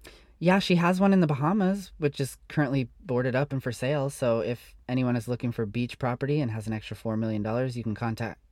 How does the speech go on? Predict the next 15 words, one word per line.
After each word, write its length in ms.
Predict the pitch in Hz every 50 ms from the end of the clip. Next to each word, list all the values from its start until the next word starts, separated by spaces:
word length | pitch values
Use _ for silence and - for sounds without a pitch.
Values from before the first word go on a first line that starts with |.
| _ _ -
well, 220 | 117 113 107 - _ _ _ - _ - _ - _ - -
don't 160 | 139 147 143
contact 340 | 151 160 143 127 123 104 -
me 160 | 101 98 90
because 220 | 90 90 104 90
I 80 | 92 90
can't 180 | 87 95 90 92
help 180 | 85 - _
you. 120 | 80 73 78
I 180 | 76 87 92 90 90 - - _ -
don't 120 | 101 90 87
have 120 | 87 -
my 100 | 85 82
key 200 | 90 - 95 92
anymore. 360 | 85 85 87 82 - - -